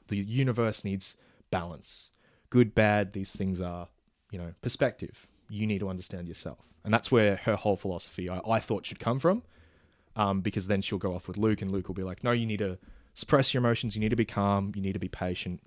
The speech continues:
Let the Force guide you in everything." Um, and she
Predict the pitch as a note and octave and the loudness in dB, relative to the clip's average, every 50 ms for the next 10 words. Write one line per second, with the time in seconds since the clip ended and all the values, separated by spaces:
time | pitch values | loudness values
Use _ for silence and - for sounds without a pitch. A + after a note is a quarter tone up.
0 | _ _ _ _ _ _ _ _ _ _ _ _ _ _ _ _ - A2+ B2+ B2+ | _ _ _ _ _ _ _ _ _ _ _ _ _ _ _ _ 0 0 0 0
1 | B2+ - - A#2 G#2+ - - G2+ F#2+ F#2+ F2+ F#2 F#2 F2+ F2+ F2 F#2 F2+ - - | 0 -2 0 -2 -2 -2 -2 -4 -4 -4 -4 -4 -4 -4 -4 -4 -6 -8 -8 -8
2 | F2+ F2 F2+ - _ _ _ _ _ - - - - - - - - _ _ _ | -10 -10 -10 -12 _ _ _ _ _ -20 -20 -20 -20 -20 -20 -20 -20 _ _ _
3 | - G2 F2+ F2 F#2 G#2 F#2+ - - - - A#2+ G#2+ G2+ F#2+ F#2+ | -10 -8 -6 -6 -4 -6 -6 -6 -4 -2 0 0 2 2 0 -2